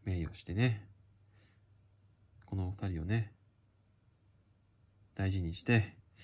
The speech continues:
最後はね、えー、元気、元気のね、姿でね、えー、この二人をね、えー、見よ-、見届けたらね、いいかなと思います。はい。ということで、あのー、いやー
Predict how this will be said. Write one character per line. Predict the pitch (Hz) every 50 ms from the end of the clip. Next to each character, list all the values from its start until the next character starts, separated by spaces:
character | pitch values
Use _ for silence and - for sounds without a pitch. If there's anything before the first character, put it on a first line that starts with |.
| - - - - - - - - - - _ _ _ _ _ _
最 | - - 107 98
後 | - 85
は | 85
ね、 | 98 120 123 110 - -
え | 95 92 87 85 85 87
ー、 |
元 | 95 107 104
気、 | 101 113 117
元 | 113
気 | - 90
の | 92
ね、 | 92 113 113 104
姿 | - 104 101 95 - 87
で | 87 87
ね、 | 101 117 117 101 - -
え | 90 90 87 87 87 87 85
ー、 |
こ | -
の | 90 92 92
二 | 98 - 95
人 | 92 87 80
を |
ね、 | 82 104 113 113 - - - - - - - - - - - _ _ _
え | - 82 82 82 80 80
ー、 | 80 107 - - _ _ _ - -
見 | 104 98
よ-、 | 98 98 - - - - - - - _ _ _ - - -
見 | 107 101 98
届 | - 98 107 101 - 107
け | 98 104
た | 98
ら | 92 90
ね、 | 87 107 120 117 104 - -
い | 92 90
い |
か | 87 90
な | 95 117 123
と | - - - - -
思 | 87 85 82
い | 78 - 110
ま | 101 113 135
す。 | 139 - - - - - - - - - _ _ _ _
は | - 113
い。 | 127 - - - - - - - - - - - - - - - - - - - - - - - - - - - - - - - - - - - - - - - - -
と | - 117
い | 113 113 113 110
う | 110
こ | - - 107
と | - - 90 87
で、 | 98 127 139 131 110 - - - - -
あ | 110
の | 104 104 101 98 98 95 95 92 92 95 98 - - - - - - - - - - - - -
ー、 | -
い | 85
や | 92 92
ー | 92 92 90 90 90 90 90 92